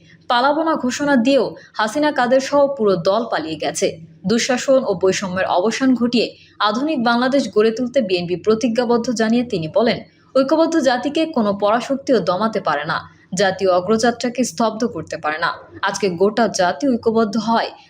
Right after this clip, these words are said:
দেশ ফ্যাসিস্ট মুক্ত হয়েছে। যে কোনো কিছুর বিনিময়ে এই ঐক্য বজায় রাখতে হবে।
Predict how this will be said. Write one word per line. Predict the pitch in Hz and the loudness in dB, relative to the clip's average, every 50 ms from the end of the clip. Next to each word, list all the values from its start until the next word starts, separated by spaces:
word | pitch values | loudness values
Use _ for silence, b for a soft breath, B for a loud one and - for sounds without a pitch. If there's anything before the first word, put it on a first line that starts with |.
| B 190 | B 0
দেশ | 208 226 233 - - | 2 2 2 0 -2
ফ্যাসিস্ট | - 220 220 - 302 294 294 - 214 | -2 -2 -2 -2 -2 -4 -4 -4 -6
মুক্ত | 180 175 - - 170 | -6 -8 -8 -10 -8
হয়েছে। | 165 165 156 - - 370 - - b b b b - 190 | -4 -4 -4 -2 0 -2 -2 -2 b b b b -10 -2
যে | 170 208 196 | 0 0 0
কোনো | 196 196 190 185 | 0 -2 -6 -4
কিছুর | 175 190 180 - 202 190 | -4 -4 -2 -2 -2 -2
বিনিময়ে | 170 190 190 202 220 233 247 269 294 302 285 277 190 | 0 0 0 2 2 2 4 4 4 2 2 2 2
এই | 185 175 - 190 | 0 2 2 2
ঐক্য | 208 233 - - - - 180 | 2 2 2 0 -2 0 2
বজায় | 180 170 180 214 240 247 | 0 0 2 2 0 0
রাখতে | 247 240 240 - - 165 | 0 -2 -4 -6 -10 -8
হবে। | 151 160 151 175 | -6 -4 -2 -2